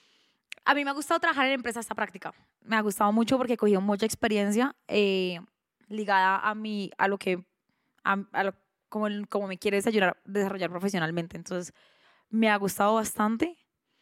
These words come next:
Eh, pero no, o sea, creo que me he doblado también por hacer mis sueños realidad. Entonces, como que termina el día y yo sigo trabajando, sigo haciendo y es como una,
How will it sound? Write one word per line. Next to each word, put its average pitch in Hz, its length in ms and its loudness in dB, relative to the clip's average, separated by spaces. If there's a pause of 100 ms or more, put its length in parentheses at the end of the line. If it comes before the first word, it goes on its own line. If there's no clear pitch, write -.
(640)
Eh, 202 420 0 (1500)
pero 240 200 -4
no, 226 300 -2
o 233 80 -2
sea, 208 480 0
creo 220 140 -6
que 233 100 -6
me 247 120 0
he - 20 0
doblado 220 500 2
también 214 320 -4
por 220 140 2
hacer 196 220 0
mis 185 140 0
sueños 190 480 -2
realidad. 196 400 0
Entonces, 180 560 -8 (300)
como 214 180 -2
que 226 100 -2
termina 214 360 0
el 214 100 -8
día 269 340 -2 (280)
y 202 480 4
yo 170 160 -2 (260)
sigo 226 420 2
trabajando, 208 680 2
sigo 208 380 0
haciendo 190 520 0
y 190 100 2
es 175 140 0
como 214 160 -12
una, 190 240 -2